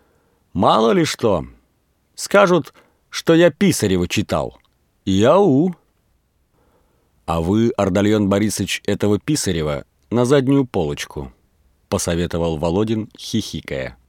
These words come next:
Передонов опасливо глянул на Володина и сказал: «У меня, может быть, никогда и не было Писарева. Хочешь выпить, Павлушка?» Володин выпятил нижнюю губу,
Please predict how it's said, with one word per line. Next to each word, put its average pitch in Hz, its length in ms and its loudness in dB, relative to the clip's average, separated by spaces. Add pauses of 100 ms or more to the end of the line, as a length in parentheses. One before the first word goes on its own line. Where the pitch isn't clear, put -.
(1500)
Передонов 90 520 0
опасливо 80 500 -4
глянул 78 360 -2
на 80 160 -4
Володина 98 440 -2
и 98 60 -2
сказал: 78 520 -6 (400)
«У 73 60 -12
меня, 92 200 0
может 98 300 0
быть, 90 240 -2
никогда 101 420 0
и 110 80 2
не 117 180 4
было 76 220 -4
Писарева. 71 640 -6 (680)
Хочешь - 320 -2
выпить, 104 320 0
Павлушка?» 95 640 -2 (1400)
Володин 87 420 -2
выпятил 85 420 -4
нижнюю 82 420 -4
губу, 85 460 -4